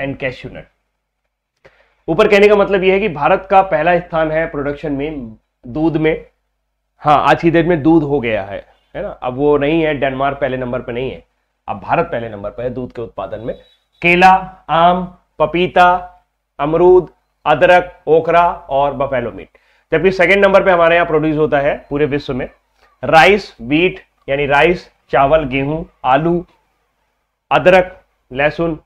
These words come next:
है ना, ये होता है। लिखा हुआ है, "Among the following, which one is the largest exporter of the," कभी कभी क्वेश्चन को ध्यान से नहीं पढ़ते हैं।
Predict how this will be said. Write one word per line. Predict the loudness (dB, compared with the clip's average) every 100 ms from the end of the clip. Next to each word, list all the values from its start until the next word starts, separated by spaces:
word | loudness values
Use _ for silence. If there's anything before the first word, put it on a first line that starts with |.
| _ _ _ _ _
है | -10
ना, | -10 _ -2
ये | -2 -4
होता | -16 -20
है। | _ _ _ _ _ _ _ 0
लिखा | 4 8
हुआ | 10 10
है, | 8 4 0 _ _ _ _ _ _ _
"Among | 0 2
the | 4 4
following, | 6 4 4 2
which | 0 0
one | 0
is | 0 0
the | 0 2
largest | 6 6 6 2 0 -8 -6
exporter | -6 -6 0 2 2 4 4
of | 4 0
the," | -6 -6
कभी | -4 -2
कभी | -2 -2
क्वेश्चन | -4 -4
को | -4
ध्यान | -2 -4
से | -2
नहीं | -4 -4
पढ़ते | -8 -10
हैं। | -14